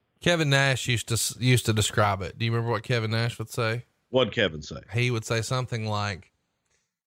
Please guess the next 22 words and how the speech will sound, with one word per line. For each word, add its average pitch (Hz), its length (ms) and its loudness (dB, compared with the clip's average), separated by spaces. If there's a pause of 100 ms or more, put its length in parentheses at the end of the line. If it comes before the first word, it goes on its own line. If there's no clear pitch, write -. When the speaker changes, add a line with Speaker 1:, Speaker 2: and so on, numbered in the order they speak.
(160)
Speaker 1:
um, 95 540 -2
"It 120 180 -4
needs 147 300 0
to 139 100 -4
be 127 200 0
a 117 60 -2
guy 113 680 2 (140)
that 117 200 -2
the 104 60 -12
girls 117 360 -2
wanna 113 200 -4
fuck 120 360 -2
and 104 100 -4
the 101 40 -4
guys 104 300 2
wanna 95 200 -2
be." 92 360 -6 (640)
Speaker 2:
Right. 127 260 2 (520)
Speaker 1:
And, 113 600 2 (840)
you 139 100 2
know, 98 200 2
if, 123 200 -2